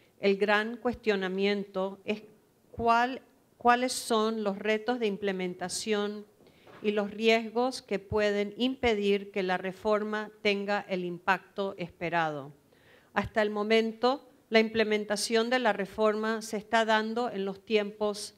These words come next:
previstos. La ronda uno, lanzada a finales de agosto,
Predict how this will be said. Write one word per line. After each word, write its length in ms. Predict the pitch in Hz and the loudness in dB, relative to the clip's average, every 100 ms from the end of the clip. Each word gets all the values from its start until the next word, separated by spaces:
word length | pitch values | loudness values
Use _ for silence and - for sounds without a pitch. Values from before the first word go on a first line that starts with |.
| _ | _
previstos. 920 | 196 190 185 180 - 156 147 - - _ - _ - | -2 0 -2 -6 -10 -10 -8 -10 -12 _ -20 _ -2
La 120 | 190 | 0
ronda 380 | 202 220 220 226 | 2 2 6 6
uno, 500 | 233 226 226 240 254 - | 6 2 0 -2 -4 -8
lanzada 600 | - 196 196 196 226 226 254 | 0 2 2 2 4 4 2
a 20 | |
finales 480 | - 214 202 202 202 | -2 -2 0 0 0
de 80 | |
agosto, 640 | 190 185 190 - - 214 208 | -2 0 -4 -4 -4 -4 -4